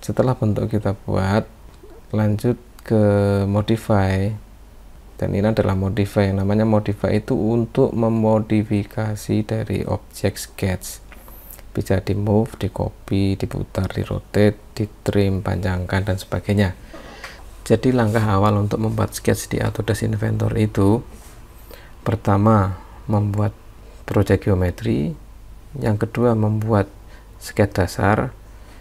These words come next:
dilanjutkan dengan memodifikasi sketch dasar jika diperlukan, dan menentukan constraint, bisa menggunakan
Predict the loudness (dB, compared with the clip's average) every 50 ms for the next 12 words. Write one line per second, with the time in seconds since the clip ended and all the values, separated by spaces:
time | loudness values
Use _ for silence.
0 | -20 -20 -16 -12 -8 -2 0 0 0 2 0 -4 -4 0 0 2 2 2 0 0
1 | 0 2 2 2 2 2 2 4 4 4 4 4 4 4 2 0 0 0 0 0
2 | 2 2 2 0 0 0 0 0 0 0 0 0 0 0 0 0 0 0 0 0
3 | 0 0 0 0 -2 -4 -8 -8 -4 -4 -2 -2 -2 -4 -4 -4 -6 -4 -6 -10
4 | -6 -4 -2 0 0 0 -2 -4 -8 -12 -16 -20 -20 -20 -20 -20 -20 -20 -20 -20
5 | -20 -20 -20 -20 -20 -20 -20 -20 -20 -20 -20 -20 -20 -20 -20 -20 -20 -20 -20 -20
6 | -20 -20 -20 -20 -20 -16 -6 0 2 4 4 4 2 0 -2 -6 -14 -18 -20 -20
7 | -20 -20 -18 -18 -6 2 6 6 6 8 6 6 4 2 2 2 4 4 4 2
8 | 0 0 0 0 0 0 -2 0 2 4 4 4 2 0 -4 -6 -8 -6 -2 -2
9 | 0 2 2 0 0 0 0 0 -2 -2 -2 -2 -2 0 0 2 2 0 -2 -4
10 | -6